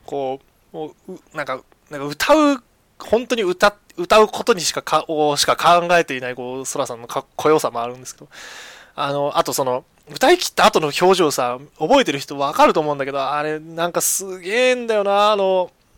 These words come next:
なんかあっさりしてるというか、なんか、「こんなことできて当然でしょう」といった、なんか、「何をそんなにあなたたち驚いているの」みたいな、なんかそういうその、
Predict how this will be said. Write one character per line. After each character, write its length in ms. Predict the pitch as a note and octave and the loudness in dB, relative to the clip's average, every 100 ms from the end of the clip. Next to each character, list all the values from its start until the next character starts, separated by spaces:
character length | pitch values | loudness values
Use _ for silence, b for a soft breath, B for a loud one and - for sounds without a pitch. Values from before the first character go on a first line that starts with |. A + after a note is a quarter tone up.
| - | -10
な 60 | |
ん 40 | E3+ | -6
か 140 | E3 | -2
あ 80 | - | 2
っ 40 | F3 | 2
さ 320 | - - C#4 | 2 4 4
り 100 | C#4+ | 4
し 80 | - | 2
て 60 | |
る 60 | F#3 | 0
と 80 | E3 | 0
い 40 | |
う 60 | D3 | -2
か、 80 | |
な 80 | C#3+ | -2
ん 40 | C#3 | -2
か、 140 | C3 B B B B | -6 B B B B
「こ 180 | F#3 | 2
ん 80 | A3 | 4
な 100 | A#3+ | 4
こ 100 | B3 | 4
と 80 | F#3+ | 2
で 80 | E3+ | 0
き 60 | |
て 100 | - | -2
当 280 | C#3 - E3+ | -4 2 4
然 180 | E3+ F3 | 4 2
で 100 | E3+ | 2
し 80 | E3 | 2
ょ 100 | F#3+ | 2
う」 40 | F3+ | 0
と 80 | |
い 40 | C#3 | -4
っ 40 | - _ | -8 _
た、 260 | D3 C3 C3+ | 2 2 0
な 140 | D#3 | -4
ん 20 | D3 | -2
か、 120 | C#3 | 0
「何 240 | D#3 A#3+ | 2 4
を 60 | E3 | 4
そ 180 | - D3 | 4 2
ん 40 | |
な 100 | D3+ | 2
に 80 | C#3+ | 2
あ 100 | C#3+ | 2
な 100 | D3+ | 2
た 80 | D3 | 0
た 120 | C#3+ | -4
ち 120 | - | -4
驚 440 | D3 D3+ D#3 F3+ F#3 | 0 2 4 6 4
い 80 | E3+ | 2
て 140 | C#3+ | -2
い 40 | |
る 100 | C#3 | -2
の」 100 | C#3+ C#3+ | -4 -4
み 80 | |
た 100 | D3 | 0
い 60 | C#3+ | 0
な、 80 | C#3+ | 0
な 80 | D3+ | -2
ん 40 | |
か 80 | - | 0
そ 260 | - - | 0 0
う 60 | G3 | 0
い 40 | |
う 40 | F#3+ | 0
そ 100 | F#3 | 0
の、 160 | F3 | 0